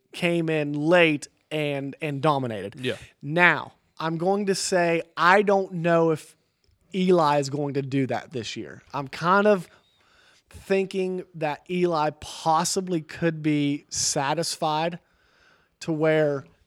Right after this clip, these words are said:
Speaker 1: if he sees the win available, he'll take it. If he doesn't see the win available, then he's okay with finishing on the box,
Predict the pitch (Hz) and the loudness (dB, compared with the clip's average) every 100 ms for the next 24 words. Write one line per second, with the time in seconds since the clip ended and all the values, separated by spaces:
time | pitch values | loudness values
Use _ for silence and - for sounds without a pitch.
0 | _ _ _ _ _ _ _ _ _ _ | _ _ _ _ _ _ _ _ _ _
1 | _ _ - 160 - 160 - - 190 185 | _ _ -8 -6 0 0 0 -2 -2 -2
2 | 202 175 170 170 160 165 - 147 127 147 | -4 -2 -2 -2 -2 -6 -12 -10 -2 2
3 | 143 131 135 127 117 - 156 151 180 - | 2 0 -4 -4 -8 -4 -4 -2 -4 -6
4 | - 123 127 120 - _ - 165 139 143 | -14 -10 -10 -10 -18 _ -14 -10 -6 -4
5 | 143 151 - 160 156 147 143 135 123 139 | -4 -6 -4 -4 -4 -4 -6 -6 -4 -4
6 | 139 135 143 139 131 120 139 123 131 - | -4 -4 -6 -4 -6 -8 -8 -10 -10 -6
7 | 120 143 147 135 - - - - - _ | -4 -4 -4 -6 -10 -20 -20 -20 -20 _
8 | _ - 160 156 - 147 143 135 139 135 | _ -4 -2 0 -2 -4 -8 -8 -8 -4
9 | 139 160 - - | 0 0 0 -6